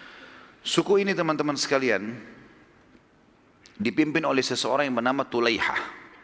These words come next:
Tulaiha dan adiknya, Tulaiha si kakak, adiknya namanya Salamah. Dua-duanya anaknya Khuwailid.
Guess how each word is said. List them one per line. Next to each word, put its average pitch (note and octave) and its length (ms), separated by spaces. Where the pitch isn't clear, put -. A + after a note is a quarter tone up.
Tulaiha D3 640
dan A#2+ 400
adiknya, C3 560
Tulaiha A#2 400
si A#2 160
kakak, A#2+ 320
adiknya B2+ 320
namanya A#2+ 320
Salamah. G#2 480
Dua-duanya A2 640
anaknya C3 560
Khuwailid. A2 640